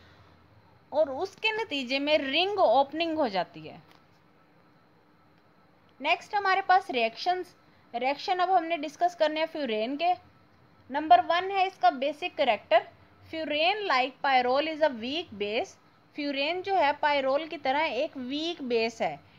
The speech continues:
It forms unstable salt with mineral acid। जब इसको mineral acid के साथ treat करवाया जाता है, तो ये unstable salts बना देता है। Furan को जब mineral acid यानी कि एचसीएल के साथ treat करवाते हैं,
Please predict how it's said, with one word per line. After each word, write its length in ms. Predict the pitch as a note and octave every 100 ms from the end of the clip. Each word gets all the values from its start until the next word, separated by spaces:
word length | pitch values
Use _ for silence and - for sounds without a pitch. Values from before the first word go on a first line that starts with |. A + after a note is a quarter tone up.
| - -
It 100 | E4+
forms 480 | - - D4+ E4 F4
unstable 840 | D#4 - D4 G4+ - - C#4 C#4 D#4+
salt 480 | - A#3+ G#3 C#4
with 300 | E4+ D4 D#4
mineral 460 | B3 C4+ C#4 D#4+ E4
acid। 420 | G#3+ G#3+ D4 D4+ - - -
जब 200 | A3+ D4+
इसको 240 | E4+ - F4+
mineral 480 | D#4 C#4 D#4 F#4+ F4+
acid 280 | F4+ F4+
के 120 | E4+ F4+
साथ 180 | F4
treat 380 | E4+ - E4 F4+
करवाया 360 | - D#4+ C4+ C#4
जाता 320 | B3 G#3+ G#3
है, 320 | A3+ A3+ B3+
तो 120 | C4+
ये 140 | E4 D4+
unstable 600 | D#4+ E4+ - D4 C4+ D#4
salts 540 | - C4 B3 C4 -
बना 180 | B3 F#3+
देता 260 | F3 E3 E3+
है। 140 | E3 - _ _ _ -
Furan 560 | D#4+ D4 D4 F4+ B4
को 180 | A#4+ G4
जब 400 | D4 D#4 C#4+ C#4+
mineral 460 | C#4 D4+ E4+ F#4+ D#4+
acid 260 | D4 D#4+
यानी 220 | C#4+ A#3+
कि 120 | B3+ D4
एचसीएल 480 | D#4+ - F4+ D#4+
के 120 | E4 F4
साथ 240 | F4 D#4
treat 360 | D4 C4+ E4+ -
करवाते 480 | E4+ A#3+ G#3 A3
हैं, 280 | A#3+ A3+ A#3